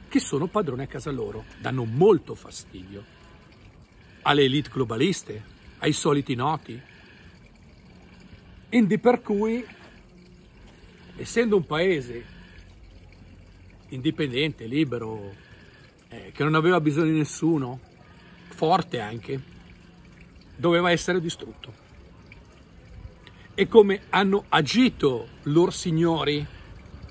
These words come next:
per distruggere la Jugoslavia? Quello che hanno sempre fatto.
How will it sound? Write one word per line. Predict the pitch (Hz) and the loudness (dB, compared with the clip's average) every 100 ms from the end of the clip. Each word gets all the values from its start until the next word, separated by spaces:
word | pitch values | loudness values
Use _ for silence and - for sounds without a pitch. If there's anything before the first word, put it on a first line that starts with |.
| - - - | -16 -12 0
per | 156 | 2
distruggere | 143 160 - 175 143 147 | 2 0 2 2 4 2
la | 139 | 2
Jugoslavia? | 135 131 - 139 151 156 196 - - - - - - - - | 0 -2 -2 0 0 0 -4 -8 -20 -20 -20 -20 -20 -20 -10
Quello | - 202 147 190 | 2 2 2 0
che | 202 202 | -2 -4
hanno | 208 | -4
sempre | - 180 151 - | -2 -2 -2 -6
fatto. | 104 - - - - | -12 -12 -18 -20 -20